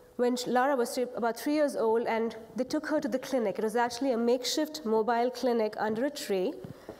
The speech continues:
in Beira. Her mother had actually taken, with great difficulty, she'd taken time off from work. They waited for the healthcare worker to come. He did arrive on his bicycle with an ice box, with the, with the polio vials,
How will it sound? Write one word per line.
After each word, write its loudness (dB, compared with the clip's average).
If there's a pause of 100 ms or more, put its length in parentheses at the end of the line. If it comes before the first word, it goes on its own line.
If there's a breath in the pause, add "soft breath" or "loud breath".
(240 loud breath)
in 2
Beira. 2
Her 2
mother 4
had 2
actually 0
taken, 0
with -2
great 0
difficulty, -2
she'd -6
taken -2
time 0
off 0
from 0
work. 0 (1600 loud breath)
They 4
waited 4
for 2
the 4
healthcare 2
worker 2
to -2
come. 0
He -4
did 0
arrive 2
on -2
his -2
bicycle 0 (100)
with 0
an 2
ice 0
box, -2
with 0 (180)
the, -2 (200)
with -2
the 2
polio 2
vials, 0